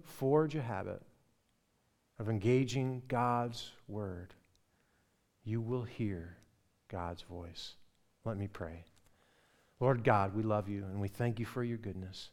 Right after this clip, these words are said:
We thank you for your word that you've spoken into us, Lord, and I pray that we will accept its authority over us. I pray we would not back down from the word that you've given.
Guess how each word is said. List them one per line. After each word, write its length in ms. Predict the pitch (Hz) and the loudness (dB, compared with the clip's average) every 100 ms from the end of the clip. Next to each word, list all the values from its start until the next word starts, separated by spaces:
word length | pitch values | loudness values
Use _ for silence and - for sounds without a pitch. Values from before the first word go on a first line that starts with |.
| - _ _ _ _ _ _ - | -20 _ _ _ _ _ _ -4
We 80 | 110 | -2
thank 260 | - 123 | 2 2
you 60 | 113 | 0
for 180 | - 120 | -2 0
your 160 | 110 | 0
word 440 | 101 104 104 98 92 | 0 -2 -2 -4 -4
that 100 | 95 | -4
you've 160 | 98 | -4
spoken 560 | - - 127 120 120 104 | -2 -2 0 0 0 0
into 340 | 104 104 104 | 0 -4 -4
us, 300 | 95 92 - | -6 -6 -6
Lord, 240 | 104 98 95 | -4 -4 -2
and 80 | |
I 160 | 98 95 | -2 -4
pray 340 | - - 123 | -4 2 4
that 140 | 135 107 | 2 0
we 100 | 104 | -2
will 180 | 95 95 | -2 -2
accept 500 | - - 123 120 127 | -4 -2 -2 0 -2
its 160 | 117 | -4
authority 520 | 98 - 113 107 101 101 | -4 -2 0 0 0 0
over 320 | 92 92 90 | -2 -4 -8
us. 300 | 92 - - - - - - - _ _ _ _ _ _ _ _ - | -8 -12 -18 -20 -20 -20 -20 -20 _ _ _ _ _ _ _ _ -10
I 60 | - | -4
pray 180 | 123 | 0
we 160 | 110 110 | 2 4
would 160 | 107 107 | 4 4
not 260 | 107 110 | 2 2
back 300 | 110 110 110 | 2 2 2
down 420 | 110 110 113 104 | 2 2 2 0
from 180 | 101 107 | -2 -2
the 80 | 104 | 0
word 360 | 98 107 120 113 | 2 2 2 0
that 100 | 120 | -2
you've 220 | 120 120 | -4 -4
given. 340 | 95 92 90 | -6 -6 -10